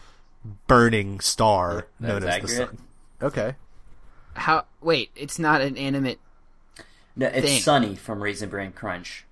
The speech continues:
Speaker 3: So let's be clear: is it, is it a, it's a humanoid animated thing that, that can talk?
Speaker 1: Uh,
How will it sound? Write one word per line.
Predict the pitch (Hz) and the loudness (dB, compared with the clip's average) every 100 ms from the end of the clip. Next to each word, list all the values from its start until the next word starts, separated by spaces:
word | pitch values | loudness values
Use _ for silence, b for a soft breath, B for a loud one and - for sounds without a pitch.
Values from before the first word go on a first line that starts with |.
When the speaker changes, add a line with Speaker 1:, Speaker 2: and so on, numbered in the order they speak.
| _ _ - | _ _ -16
Speaker 3:
So | - 185 135 - | 0 2 2 2
let's | 175 - | 2 2
be | 175 | -4
clear: | - 180 | 2 4
is | 147 156 | 4 0
it, | 147 - | -4 -4
is | 151 151 | -6 -4
it | 151 | -2
a, | 139 117 _ _ _ _ _ _ _ _ | -2 -2 _ _ _ _ _ _ _ _
it's | 156 - | -8 -4
a | |
humanoid | 156 190 185 175 170 156 160 151 _ _ _ _ _ _ _ _ | -4 -2 -2 2 6 6 4 0 _ _ _ _ _ _ _ _
animated | - 160 160 151 147 123 | -2 0 4 4 4 2
thing | - 143 165 185 | 0 0 0 0
that, | 151 139 - | -2 -2 -4
that | 123 - | -6 -4
can | 127 | -6
talk? | - 123 139 - _ _ _ _ - - | 0 2 2 0 _ _ _ _ -18 0
Speaker 1:
Uh, | 110 113 107 104 | 2 4 4 2